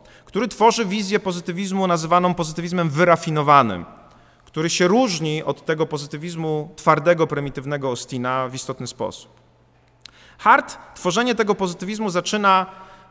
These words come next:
od krytyki Austina, tej wizji prawa jako rozkazu suwerena zabezpieczonego sankcją, mówiąc, że Austin się myli, właściwie we wszystkim się myli. Po pierwsze,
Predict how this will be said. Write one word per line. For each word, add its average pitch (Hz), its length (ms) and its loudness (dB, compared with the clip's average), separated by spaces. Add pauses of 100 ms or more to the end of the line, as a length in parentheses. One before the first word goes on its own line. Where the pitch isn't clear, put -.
(200)
od 175 180 0
krytyki - 760 0 (260)
Austina, 131 640 -4 (280)
tej 156 160 -4
wizji 175 440 -4
prawa 160 800 4
jako 143 220 -2
rozkazu 151 400 -2
suwerena 147 460 -2
zabezpieczonego 135 640 -8
sankcją, 120 600 -6 (340)
mówiąc, 208 640 0 (1120)
że 175 580 4 (1500)
Austin 233 280 2
się 208 140 2
myli, 165 360 2 (580)
właściwie 175 240 -6
we 180 100 0
wszystkim - 600 -4 (280)
się - 160 -8
myli. 95 240 -10
Po - 140 -12
pierwsze, 208 580 2